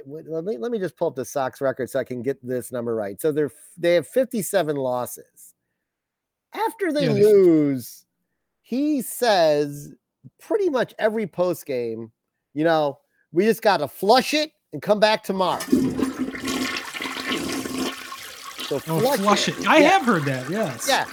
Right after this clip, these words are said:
Speaker 1: "We just gotta flush it and come back tomorrow." So basically fifty-seven times this year, we have heard that the Sox gotta flush it. Well, I think it's about time to
Speaker 2: <laughs>
Speaker 1: flush the season, flush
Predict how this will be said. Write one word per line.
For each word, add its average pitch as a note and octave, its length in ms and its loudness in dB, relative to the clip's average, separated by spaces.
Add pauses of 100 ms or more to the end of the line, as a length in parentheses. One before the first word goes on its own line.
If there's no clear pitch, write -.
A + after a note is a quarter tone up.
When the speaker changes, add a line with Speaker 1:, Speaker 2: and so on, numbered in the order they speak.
(120)
Speaker 1:
"We C#4+ 100 0
just D#4 140 -6
gotta A3 200 0
flush - 380 4
it C4+ 80 -6
and G#3 100 -2
come A#3 160 -4
back A#3 200 -2
tomorrow." G3+ 260 -2
So F3+ 140 -2
basically C4 460 0
fifty-seven G3+ 500 -4
times E3+ 340 -4
this D3 180 -6
year, C#3+ 120 -4 (200)
we D#3+ 100 -2
have C#3 120 -2
heard C#3+ 480 -4
that A#2+ 640 -8
the B2+ 60 -10
Sox D#3+ 380 -2
gotta C3+ 280 -2
flush C#3+ 440 -4
it. - 80 -12 (840)
Well, G#3 160 0
I G#3+ 140 2
think C#4 160 -4
it's G#3+ 100 -2
about G3 240 -2
time F3+ 260 -4
to D3 100 0
Speaker 2:
<laughs> - 0 -
Speaker 1:
flush - 500 -2
the C#4 140 -4
season, C#3+ 720 -4 (1160)
flush - 720 -4